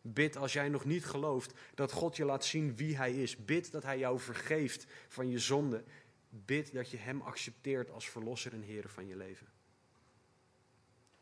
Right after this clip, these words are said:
Weet je, als jij al wel gelooft, hoe vaak sta je hierbij stil? Dat dit jouw basis is. Dit evangelie. Het werk van Christus. Hoe vaak sta je daarbij stil? Ik sta er te weinig bij stil.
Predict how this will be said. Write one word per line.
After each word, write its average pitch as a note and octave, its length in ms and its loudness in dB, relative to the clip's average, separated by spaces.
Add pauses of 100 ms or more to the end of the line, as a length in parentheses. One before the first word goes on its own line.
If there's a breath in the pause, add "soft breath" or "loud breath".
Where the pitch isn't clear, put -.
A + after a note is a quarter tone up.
(160)
Weet A#2+ 140 -2
je, C#3+ 60 0
als C3+ 100 -2
jij D#3 160 4
al D3 120 2
wel D#3 180 4
gelooft, A#2+ 380 -2
hoe C3+ 100 -2
vaak C#3 240 -6
sta - 180 -6
je C3+ 100 -6
hierbij B2+ 260 -4
stil? A2+ 420 -4 (300 loud breath)
Dat - 220 -4
dit C#3 180 2
jouw A#2 180 -2
basis A2+ 420 -4
is. - 200 -18 (880)
Dit B2+ 180 -4
evangelie. B2+ 680 -2 (1600)
Het G#2 200 -6
werk D3+ 280 2
van B2+ 240 -4
Christus. C3 420 -4
Hoe F3 260 2
vaak C3+ 340 -4
sta C3+ 200 -4
je B2 160 -2
daarbij G#2+ 260 -4
stil? - 300 -10 (1600)
Ik C#3+ 140 -2
sta B2 260 -2
er A#2 80 -4
te - 100 -8
weinig G2+ 300 -6
bij D#2+ 120 -16
stil. - 260 -14